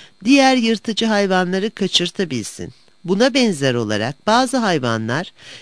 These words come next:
kendilerini saklamak için renk ve davranış değiştirirler. Böylelikle avlarını başarıyla tuzağa düşürebilirler. Hem vahşi hayvanın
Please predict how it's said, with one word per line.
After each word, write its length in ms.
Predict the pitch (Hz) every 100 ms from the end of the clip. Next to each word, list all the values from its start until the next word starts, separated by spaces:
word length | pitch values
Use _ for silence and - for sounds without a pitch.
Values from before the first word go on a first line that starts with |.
| -
kendilerini 500 | - 247 254 277 269
saklamak 640 | 269 208 208 202 208 262 240
için 300 | - 233 214
renk 300 | 240 262 247
ve 140 | 214
davranış 580 | 208 208 226 226 - -
değiştirirler. 840 | 131 120 - - 104 107 87 73 - _ _ _ - - - _ -
Böylelikle 720 | 294 349 339 185 143 135 139
avlarını 640 | - 214 233 254 254 247
başarıyla 560 | 196 202 233 254 285 269
tuzağa 540 | - 240 220 247 240
düşürebilirler. 1000 | 226 - 240 233 196 170 127 104 90 - _ - - _
Hem 300 | - 294 294
vahşi 440 | 214 180 - 185 247
hayvanın 540 | 214 151 113 98 90